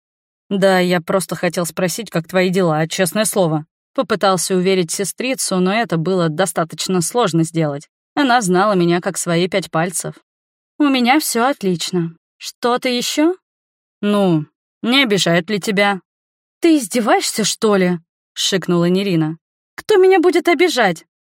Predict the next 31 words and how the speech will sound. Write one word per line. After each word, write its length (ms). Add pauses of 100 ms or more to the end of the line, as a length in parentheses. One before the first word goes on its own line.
У 80
нас 260
только 380
ты 240
здесь». 400 (400)
«Я 280
понял», — 580 (220)
прервал 500
её, 240
замечая 440
недовольство 640
в 80
небесно-голубых 840
глазах. 520 (500)
«Подружилась 540
с 80
кем-нибудь?» 580 (440)
Смотрел 400
на 80
неё, 280
не 100
моргая, 540
отслеживая 720
все 200
мысли, 440
которые 400
проскальзывали 760
на 80
лице 360
у 80
сестрицы. 760